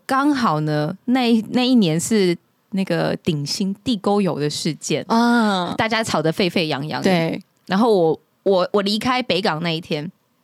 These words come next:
Speaker 1: 我的朋友们就继续走，就新认识的朋友们，然后他们就回来跟我，就传讯跟我说，他说：“哎，你知道吗？今天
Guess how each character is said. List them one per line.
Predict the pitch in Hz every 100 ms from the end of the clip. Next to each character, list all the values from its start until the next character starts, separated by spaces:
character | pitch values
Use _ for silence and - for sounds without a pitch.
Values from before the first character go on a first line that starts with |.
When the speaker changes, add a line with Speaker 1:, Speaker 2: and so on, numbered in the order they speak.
| -
Speaker 1:
我 |
的 | 170
朋 | 175 175
友 | 190
们 | 151 160
就 |
继 | 180 185
续 | 190
走， | 175 - -
就 | 185
新 | 180 269
认 | 285 262
识 |
的 | 208
朋 | 170
友 | 151
们， | 147 - - - -
然 |
后 |
他 | 285
们 | 269
就 |
回 | 285 220
来 | 190 165
跟 | 170 208
我， | 190
就 | 165 226
传 | - 175
讯 | 220
跟 | 180 196
我 | 165
说， | 214
他 |
说 | 247 330
：“哎， |
你 | 240
知 | -
道 | 285
吗？ | 262 220
今 | 262
天 | 269 269